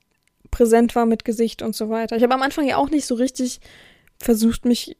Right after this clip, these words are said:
ganz frei zu gehen. Habe ich auch am Anfang immer so Gesicht bisschen versteckt oder Perücke und so. Also man muss sich da schon reinfinden und zu sich stehen können. Aber wie gesagt, ich spreche immer noch von einer anderen Seite aus, ne?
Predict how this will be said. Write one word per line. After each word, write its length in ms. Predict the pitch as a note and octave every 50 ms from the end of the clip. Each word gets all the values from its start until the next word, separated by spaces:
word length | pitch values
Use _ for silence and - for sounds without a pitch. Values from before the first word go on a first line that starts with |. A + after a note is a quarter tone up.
| _ _
ganz 340 | - - A#3 A#3 A#3+ - -
frei 300 | - - - A#3 A3+ A#3
zu 180 | A#3 - - A#3
gehen. 320 | G#3+ - A#3+ C4 C#4+ C#4
Habe 140 | B3 A3+ A3
ich 100 | - A#3
auch 120 | A#3+ -
am 60 | B3 A#3
Anfang 300 | - A3+ - - A#3+ A#3
immer 200 | A#3+ A#3 A#3+ A#3+
so 80 | A#3+
Gesicht 380 | A3 B3 A#3 C4+ D4+ - - -
bisschen 260 | C4+ - - C4 B3+
versteckt 480 | - - A#3+ - - - B3 A#3+ A#3+ -
oder 100 | A3+ A3+
Perücke 500 | - - - B3 - C4 B3+ - - A#3+
und 140 | A#3 A#3+
so. 200 | A#3 - B3 A#3+
Also 360 | A#3 - A#3+ A#3+ B3+ A#3+ A#3+ A#3+ - - - - - - - _
man 120 | - A#3+
muss 160 | B3 D4 D4 -
sich 100 | C#4+ -
da 140 | - A#3+
schon 160 | A#3+ - A#3 A3+
reinfinden 720 | - A3 A3 A#3 B3+ - - - A#3 - - A#3+ A#3 A3+
und 320 | A#3 - - A3+ A3 A3 -
zu 220 | - - B3 A#3
sich 180 | A#3+ A#3+ A3+ -
stehen 360 | - - A#3 A#3+ A#3 A#3 A3
können. 580 | - - B3+ A#3+ B3 B3 C4 C4 C4 C4 B3+ -
Aber 340 | - A#3 B3 A#3 A#3 A3+
wie 60 | - A#3
gesagt, 240 | B3 B3 A#3 A#3
ich 80 | A#3 -
spreche 300 | - - - A#3+ - -
immer 180 | A#3+ A#3+ A#3+ A#3
noch 180 | A#3 A#3 -
von 240 | - - B3 A#3 A#3
einer 80 | A#3 -
anderen 260 | A#3+ A#3+ A#3 A#3 A3
Seite 400 | A#3 A#3 A#3+ B3 B3+ - - A3
aus, 300 | A3 - - A#3+ - -
ne? 180 | A#3 A#3 A#3+